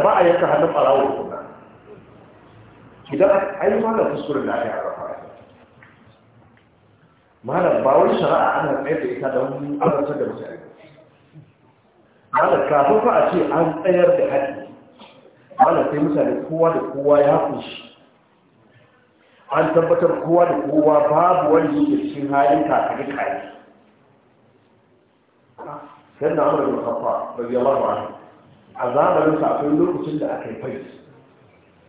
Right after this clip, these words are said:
Malam, aka rasa ruwan sama, yunwa kamar ta kashe mutane. Malam, ka san cewa soke hajji, a wannan lokacin mutane suna fama da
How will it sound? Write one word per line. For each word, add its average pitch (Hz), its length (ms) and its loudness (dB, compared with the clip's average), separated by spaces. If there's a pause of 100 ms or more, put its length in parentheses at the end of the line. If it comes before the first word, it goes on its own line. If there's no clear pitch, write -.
(260)
Malam, - 540 0 (220)
aka - 280 -2
rasa 143 220 6
ruwan 135 320 4
sama, 135 220 0 (240)
yunwa 190 400 6
kamar 165 280 2
ta 143 120 -2
kashe 160 260 -4
mutane. - 480 -2 (300)
Malam, 170 280 4
ka 160 140 4
san 165 180 -2
cewa 147 440 2
soke 175 240 0
hajji, 143 560 0 (1800)
a 151 120 2
wannan 185 320 4
lokacin 190 320 2
mutane 160 320 0
suna 151 240 0
fama 156 280 2
da 147 80 0